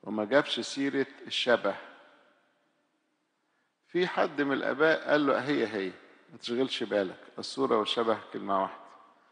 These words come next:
والقديس كليماندوس قال: "لا، أنا ملاحظ إن الصورة ربنا غرسها فينا من يوم ما خلقنا في آدم، لكن ادانا فرصة أن نتشبه به".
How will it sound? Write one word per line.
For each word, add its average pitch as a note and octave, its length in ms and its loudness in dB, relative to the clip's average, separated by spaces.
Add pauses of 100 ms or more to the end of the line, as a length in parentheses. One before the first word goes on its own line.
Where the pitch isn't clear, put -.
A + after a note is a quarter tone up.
(380)
والقديس B2 580 2
كليماندوس C3+ 920 0 (880)
قال: D3+ 200 4
"لا، C#3+ 180 4 (920)
أنا A#2+ 200 2
ملاحظ C3 680 2
إن A#2+ 160 -4
الصورة D3+ 720 0 (800)
ربنا B2+ 540 0
غرسها A#2+ 580 2
فينا D3 440 -2
من B2 220 -4
يوم C3+ 480 -2
ما A2 60 -8
خلقنا A2+ 540 0 (320)
في - 220 -8
آدم، G2+ 160 -2 (1400)
لكن A2+ 300 -2
ادانا D3+ 440 2
فرصة D#3+ 560 -2
أن C3 120 -2
نتشبه A2+ 680 -2
به". F#2+ 240 -6